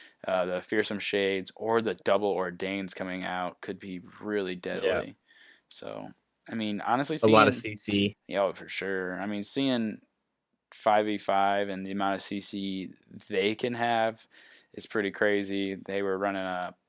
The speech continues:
Speaker 1: they were running a pretty troll comp. I saw Gabe during private matches, and they were doing, like, a, a Celeste, a Lance, a Catherine, um,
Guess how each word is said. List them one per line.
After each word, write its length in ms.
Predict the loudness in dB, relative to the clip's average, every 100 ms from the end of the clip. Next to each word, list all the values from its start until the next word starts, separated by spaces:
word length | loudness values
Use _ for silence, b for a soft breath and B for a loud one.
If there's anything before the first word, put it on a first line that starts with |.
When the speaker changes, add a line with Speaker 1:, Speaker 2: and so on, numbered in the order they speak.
| _ _ 2
Speaker 1:
they 100 | 6
were 60 |
running 220 | 6 6
a 40 | 2
pretty 260 | 0 0 0
troll 320 | 0 0 0
comp. 420 | -2 0 0 0
I 100 | -4
saw 240 | -2 -2
Gabe 360 | -2 0 0 0
during 280 | -2 -4 -6
private 360 | 2 2 4
matches, 440 | 0 -4 -4 -8 -6
and 100 | -6
they 100 | -4
were 100 | -4
doing, 260 | -6 -6
like, 220 | -6 -6 -4
a, 200 | -6 -6 B B B B
a 60 | -10
Celeste, 920 | -4 -4 2 10 10 12 8 6 -4
a 80 | -4
Lance, 800 | -2 2 2 4 4 2 0 -6 -12
a 100 | -14
Catherine, 1120 | -12 0 4 6 4 0 -2 0 0 -2 -6 b b b b -4
um, 600 | -2 -2 -2 -4 -8